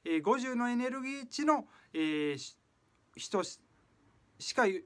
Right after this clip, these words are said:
寄せられることはできないと思うんですけども、そこをね、えー、ニュースレターをしっかり毎月こう発行することによって、五十が五十二になるとし、五十二になる、その二によっ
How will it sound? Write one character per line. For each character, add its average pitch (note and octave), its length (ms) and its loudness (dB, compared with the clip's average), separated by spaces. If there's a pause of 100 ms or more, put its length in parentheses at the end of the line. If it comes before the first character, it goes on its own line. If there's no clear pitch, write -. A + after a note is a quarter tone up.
(140)
寄 F3+ 160 2
せ F#3+ 240 2
ら F#3+ 140 6
れ F3+ 100 0
る F3 100 -6
こ A3 120 -4
と A3 80 0
は D#3+ 80 2
で D3+ 160 -2
き D3+ 100 -12
な C3+ 120 -2
い A2 60 -8
と C3+ 100 -8
思 B2 200 -8
う - 20 -10
ん A2 80 -12
で A2 120 -12
す - 80 -20
け C3 100 -8
ど C3+ 100 -8
も、 C3+ 140 -10 (240)
そ A3+ 160 0
こ C#4 120 0
を F3+ 80 4
ね、 D3+ 180 -2 (300)
え D#3+ 40 -2
ー、 D#3 180 2
ニ G3+ 120 -2
ュ C4+ 60 0
ー - 20 -4
ス A3+ 100 -4
レ A#3+ 140 0
タ F#3+ 120 2
ー E3 40 4
を D3 100 0
し - 140 -10
っ - 20 -20
か G3+ 140 -2
り E3 80 0
毎 D3+ 180 0
月 D3 280 -14
こ C#3 200 -6
う - 20 -14
発 E3 220 -6
行 D#3 140 -6
す D#3 120 -10
る D#3+ 120 -4
こ D#3 100 -4
と C#3+ 100 -10
に C3 60 -8
よ C3 60 -10
っ - 20 -20
て、 C#3+ 120 -10
五 F#3 200 2
十 F#3 220 -4
が G#3+ 160 4 (260)
五 G#3+ 160 2
十 A#3 240 0
二 E3 300 -2
に G#3 120 0
な C#3+ 140 -4
る A2 80 -16
と - 80 -20
し、 - 140 -20 (200)
五 B3+ 140 2
十 C#4 180 -2
二 A#3+ 260 2
に B3 60 -2
な A#3 140 2
る、 G#3+ 180 0
そ A#3+ 140 -4
の A#3+ 140 4
二 A#3+ 260 2
に B3+ 100 0
よ C4+ 120 4
っ C4+ 80 -6